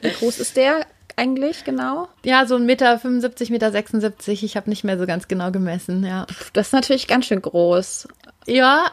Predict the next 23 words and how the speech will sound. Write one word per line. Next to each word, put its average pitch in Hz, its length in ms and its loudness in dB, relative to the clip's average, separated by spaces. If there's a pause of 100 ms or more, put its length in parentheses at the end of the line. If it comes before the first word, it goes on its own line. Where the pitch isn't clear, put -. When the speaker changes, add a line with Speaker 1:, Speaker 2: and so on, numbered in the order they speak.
Speaker 2:
wobei 254 300 4
ich 277 60 0
sagen 277 220 0
muss, 269 140 -2
also 226 300 -4 (340)
ich - 220 -2 (320)
hab 349 240 -2
ein 285 220 0
Faible 285 400 2
für 269 180 -4
die 220 80 -2
Extreme, 240 580 0
was 208 200 0
das 240 200 0
angeht. 226 560 0
Also 214 240 0
wir 220 120 0
haben 247 120 2
ja 240 120 2
noch 233 200 2
einen 226 140 0
großen 254 380 2
daheim 220 340 2